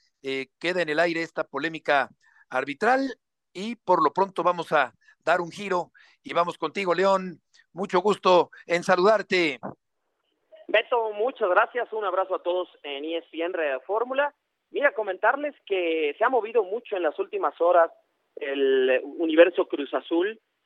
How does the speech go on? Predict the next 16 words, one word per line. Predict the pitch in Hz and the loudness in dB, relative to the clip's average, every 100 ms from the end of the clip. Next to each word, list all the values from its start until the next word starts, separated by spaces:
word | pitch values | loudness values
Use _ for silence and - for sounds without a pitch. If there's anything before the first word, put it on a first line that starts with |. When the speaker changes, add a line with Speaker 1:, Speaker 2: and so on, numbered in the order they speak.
| _ | _
Speaker 2:
Todavía | 226 226 202 220 226 233 185 | 4 6 4 4 4 4 -2
oficialmente | 160 339 214 226 214 220 202 | -8 -2 2 2 0 -4 -4
no | 175 190 214 | -2 0 0
ha | - | 0
presentado | 180 160 180 190 175 | -4 -2 0 0 0
a | |
su | - | -6
director | 139 143 135 - 190 | -8 -8 -6 -6 -6
deportivo, | 175 - 135 - 180 180 202 _ _ _ _ | -8 -12 -16 -14 -12 -10 -10 _ _ _ _
ya | 156 165 185 180 185 - | 0 2 4 2 0 -4
diecinueve | - 165 160 - 156 156 160 254 220 | -6 -6 -6 -8 -20 -12 -2 0 2
días | 160 190 170 | -2 -2 -2
después | 139 - 175 160 | -4 -10 -6 -4
de | 160 | -2
la | |
eliminación | 135 131 131 127 - 165 180 156 | -4 -6 -6 -8 -4 -2 -2 -6